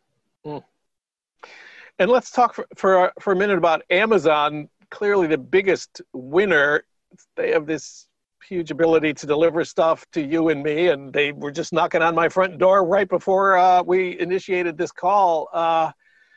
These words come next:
uh, Amazon is gonna emerge ever bigger, ever more powerful. Should we do something about the size and economic power of Amazon?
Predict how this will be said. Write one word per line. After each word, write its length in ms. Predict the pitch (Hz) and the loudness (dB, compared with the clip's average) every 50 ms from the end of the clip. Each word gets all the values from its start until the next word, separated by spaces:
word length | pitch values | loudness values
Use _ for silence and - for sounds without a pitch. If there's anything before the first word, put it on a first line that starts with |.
| _ _ _ _ _ _ _ _ _ _ _ - | _ _ _ _ _ _ _ _ _ _ _ -18
uh, 260 | - - - - - - - - - - - _ _ _ _ - | -14 -12 -10 -10 -10 -10 -12 -14 -18 -18 -20 _ _ _ _ -2
Amazon 500 | 170 190 214 220 214 170 170 185 180 175 | -2 0 0 0 0 2 2 2 2 2
is 120 | 170 156 - | 0 0 0
gonna 260 | 180 180 170 175 175 | 2 2 2 4 4
emerge 720 | 170 165 160 165 170 175 175 170 170 156 143 139 - - - - _ _ _ _ _ | 2 2 2 2 4 4 4 2 2 -2 -4 -10 -14 -14 -16 -20 _ _ _ _ _
ever 340 | 180 190 214 196 196 185 185 | -2 0 0 2 0 0 0
bigger, 640 | 156 151 151 196 202 180 170 185 180 175 170 170 - - | -2 -2 0 0 0 2 2 2 2 2 2 0 -2 -2
ever 320 | 208 220 220 202 208 196 180 | -2 -2 0 0 0 0 0
more 260 | 165 175 175 175 170 | 2 2 2 2 0
powerful. 520 | - - 185 175 175 180 170 - 190 180 | 0 0 2 4 4 4 2 2 0 0
Should 240 | - - 185 175 165 | 0 0 0 0 0
we 160 | 160 165 156 | -2 -4 -6
do 220 | 139 123 156 165 190 | -6 -6 -6 -6 -6
something 500 | - - 208 208 - - 226 233 233 247 | -6 -6 -6 -6 -6 -6 -8 -8 -8 -8
about 380 | - 170 156 180 - - 233 - _ | -8 -4 -2 0 0 0 0 -4 _
the 80 | - 175 | -12 -12
size 480 | - - 185 170 165 170 180 185 160 | -8 -4 0 0 2 0 0 -2 -4
and 240 | 180 175 170 170 175 - | -8 -10 -12 -12 -16 -16
economic 540 | 175 175 - 185 170 175 170 170 175 160 - | -18 -14 -12 -12 -10 -8 -8 -10 -10 -12 -8
power 360 | - 175 170 165 180 190 180 | -6 -4 -4 -2 -4 -4 -6
of 160 | - - 156 165 | -8 -10 -10 -10
Amazon? 680 | 165 165 175 190 190 185 - 214 220 233 233 214 | -10 -10 -12 -12 -14 -14 -14 -16 -14 -14 -16 -18